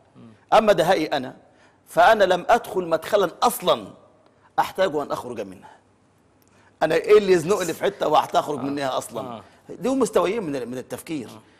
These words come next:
Speaker 2: أنا رايح في مكان أتحشر
Speaker 1: لا، وم-،
Speaker 2: فيه.
Speaker 1: ومستويين ممتازين الصراحة.
Speaker 2: ممتازين.
Speaker 1: يعني فكرة يبقى عندك خطة ألف وخطة ب،
Speaker 2: آه.
Speaker 1: فلو ما حصلش ألف هتاخد ب.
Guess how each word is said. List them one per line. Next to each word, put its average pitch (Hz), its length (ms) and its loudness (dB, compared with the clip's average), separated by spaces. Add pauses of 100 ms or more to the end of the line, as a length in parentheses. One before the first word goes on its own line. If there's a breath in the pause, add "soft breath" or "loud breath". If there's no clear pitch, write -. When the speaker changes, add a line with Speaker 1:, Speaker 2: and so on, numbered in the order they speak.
(160 soft breath)
Speaker 2:
أنا 190 180 4
رايح 202 160 6
في 170 100 -6
مكان 156 260 0
أتحشر 143 340 -4
Speaker 1:
لا، 143 60 -2
وم-، 143 60 -10
Speaker 2:
فيه. - 200 -8
Speaker 1:
ومستويين 131 480 -4
ممتازين 135 480 -8
الصراحة. 113 420 -8
Speaker 2:
ممتازين. 165 340 0
Speaker 1:
يعني - 120 2
فكرة 151 100 2
يبقى 135 160 4
عندك 151 180 2
خطة 139 300 0
ألف 139 240 -2
وخطة 135 280 -4
ب، 135 160 -2 (180)
Speaker 2:
آه. 175 120 4
Speaker 1:
فلو 123 140 2
ما 120 100 -4
حصلش 143 320 -4
ألف 143 280 -2
هتاخد 135 360 -8
ب. 151 180 -2